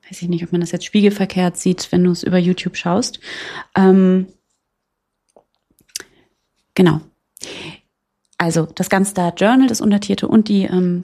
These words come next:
Gebetskarten, die bekommst du dann dazu geschickt. Also ich schicke dir die dann einfach nach Hause. Und, ähm, dann kannst du damit für dich arbeiten im Alltag, ähm, für deine alltägliche spirituelle Praxis.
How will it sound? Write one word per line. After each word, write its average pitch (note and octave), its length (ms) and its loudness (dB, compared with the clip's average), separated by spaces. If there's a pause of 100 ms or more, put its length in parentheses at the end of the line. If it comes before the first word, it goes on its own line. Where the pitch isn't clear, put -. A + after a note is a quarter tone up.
Gebetskarten, F3 640 -6
die E3 100 -10
bekommst - 440 -6
du F#3 40 -6
dann F3 180 -4
dazu E3+ 240 -4
geschickt. - 360 -4
Also F3 160 -6
ich F3+ 120 -6
schicke G3+ 180 -6
dir F#3 100 -4
die F3+ 100 -4
dann E3 280 -2
einfach E3 220 -10
nach E3+ 160 -4
Hause. G3+ 320 2 (840)
Und, F#3+ 600 0
ähm, F#3 540 -2 (380)
dann F3 380 0 (140)
kannst F3 260 -4
du - 60 -2
damit F3+ 560 0 (240)
für - 200 -4
dich - 360 -4 (720)
arbeiten E3+ 680 -4 (260)
im F3+ 180 0
Alltag, F3 600 -2 (360)
ähm, E3 240 -8
für - 140 -8
deine E3+ 420 0 (440)
alltägliche F#3 640 0
spirituelle - 480 -6
Praxis. - 600 -8